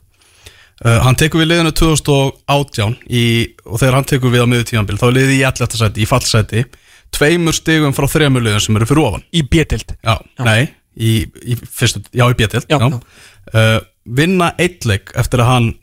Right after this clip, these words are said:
Speaker 1: tekur við og enda í neðsta sæti, fara sem sagt niður um eitt sæti og falla.
Speaker 2: Það er sem sagt björgunarstarf hans misheppnaðist.
Speaker 1: Misheppnaðist. Tvö þúsund og nítján spáð upp, komast ekki upp.
Speaker 2: Mhm.
Speaker 1: Tvö þúsund og tuttugu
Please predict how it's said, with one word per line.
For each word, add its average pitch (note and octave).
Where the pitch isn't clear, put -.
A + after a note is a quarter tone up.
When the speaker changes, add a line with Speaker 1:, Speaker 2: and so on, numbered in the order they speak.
Speaker 1:
tekur G#2
við G#2+
og B2+
enda C3
í C#3+
neðsta -
sæti, G2
fara G2+
sem G#2+
sagt A2
niður B2
um G2
eitt A#2
sæti A2
og D#3
falla. -
Speaker 2:
Það -
er B2+
sem C3
sagt -
björgunarstarf D3
hans C3+
misheppnaðist. -
Speaker 1:
Misheppnaðist. -
Tvö C#3+
þúsund D#3+
og E3+
nítján F3+
spáð C#3+
upp, -
komast A2
ekki F#2+
upp. -
Speaker 2:
Mhm. B2+
Speaker 1:
Tvö C#3+
þúsund D3
og -
tuttugu D3